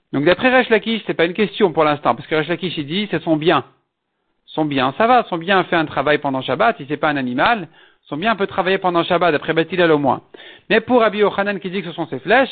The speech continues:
c'est comme s'il allumait un feu pendant Shabbat. Le Nimukh Yosef répond une réponse claire et évidente. Il dit, bien sûr que ce sont ses flèches,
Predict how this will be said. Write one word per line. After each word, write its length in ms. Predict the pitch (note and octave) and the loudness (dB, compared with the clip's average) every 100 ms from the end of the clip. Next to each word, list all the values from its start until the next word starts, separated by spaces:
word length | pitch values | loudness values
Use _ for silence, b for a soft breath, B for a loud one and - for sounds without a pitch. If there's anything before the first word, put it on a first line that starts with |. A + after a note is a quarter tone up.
| - b b b - | -6 b b b -8
c'est 80 | |
comme 160 | C#3+ G#3 | -4 -4
s'il 160 | G#3 G#3 | 0 0
allumait 220 | G#3+ A3+ | 2 0
un 100 | A3+ | 2
feu 120 | A3+ | 2
pendant 260 | A#3 A3+ F#3+ | 2 2 2
Shabbat. 320 | E3 A#2+ A2+ _ _ b b b | 0 -2 -6 _ _ b b b
Le 60 | C3+ | -2
Nimukh 260 | E3+ F#3 G3+ | 0 2 2
Yosef 260 | F#3+ G3 | 2 2
répond 240 | E3+ D3+ G3 | 0 0 2
une 60 | |
réponse 340 | D#3+ - F#3+ D3+ - - _ _ | 2 2 0 0 -8 -20 _ _
claire 320 | - D3+ F3+ D3+ | 0 2 2 2
et 60 | |
évidente. 440 | C3+ C3+ C3+ A#2 - - B B B B - | 0 0 0 -2 -6 -20 B B B B -8
Il 100 | C3 | -2
dit, 420 | F#3+ G#3 F#3 - _ _ _ _ | 2 2 2 -4 _ _ _ _
bien 160 | D3 F3 | 0 2
sûr 260 | F3 C4+ A#3+ | 2 2 2
que 120 | G3+ | 0
ce 60 | F3 | -2
sont 160 | - F3+ | -4 -2
ses 120 | D#3 | 0
flèches, 460 | B2+ A#2 A#2+ G2+ | 2 0 2 -2